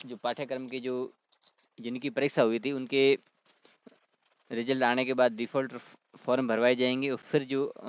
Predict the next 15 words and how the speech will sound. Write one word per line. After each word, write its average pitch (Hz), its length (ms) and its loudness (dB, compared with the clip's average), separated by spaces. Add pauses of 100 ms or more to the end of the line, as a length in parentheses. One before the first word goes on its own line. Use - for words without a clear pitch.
(340)
परीक्षा 131 280 0
जुलाई 127 280 4
दो 123 180 0
हज़ार 123 400 4 (640)
इक्कीस 143 400 -2
है, 113 360 0
है, 120 260 -2 (340)
जो 117 420 -2 (420)
आने 127 320 2
वाले 123 400 4
अगस्त 127 460 -2
या 127 120 2
सितंबर 127 420 -2
में, 127 280 -6
अ, - 240 -16